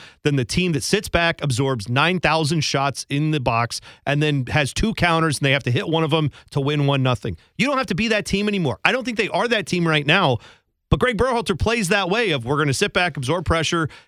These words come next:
try to break you down that way. If we have possession of the ball, that's great, but we wanna make sure that, you know, we play it slow."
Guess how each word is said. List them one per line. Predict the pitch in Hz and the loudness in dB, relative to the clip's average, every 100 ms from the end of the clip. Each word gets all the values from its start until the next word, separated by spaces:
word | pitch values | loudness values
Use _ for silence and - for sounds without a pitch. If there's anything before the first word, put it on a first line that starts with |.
| - | -4
try | 151 | -2
to | 123 | 0
break | 156 160 | -2 0
you | 170 | -2
down | 160 160 160 | 0 2 2
that | 143 | 0
way. | 151 151 151 139 _ - | 0 0 0 -2 _ -6
If | 139 | -2
we | 147 | 0
have | 160 170 | 2 0
possession | - 156 170 151 | 0 -2 0 -2
of | |
the | |
ball, | 135 160 | 0 0
that's | 147 131 | 0 -2
great, | - 185 175 - - - | -2 0 -2 -8 -10 -4
but | |
we | 139 160 | -2 0
wanna | 160 156 | 2 2
make | 151 | 0
sure | - 156 143 | 0 0 0
that, | 135 | -4
you | 143 156 | -2 0
know, | 135 | 0
we | 143 135 | 0 -4
play | - 156 147 | -4 -2 -2
it | |
slow." | - 190 170 | -2 -2 -2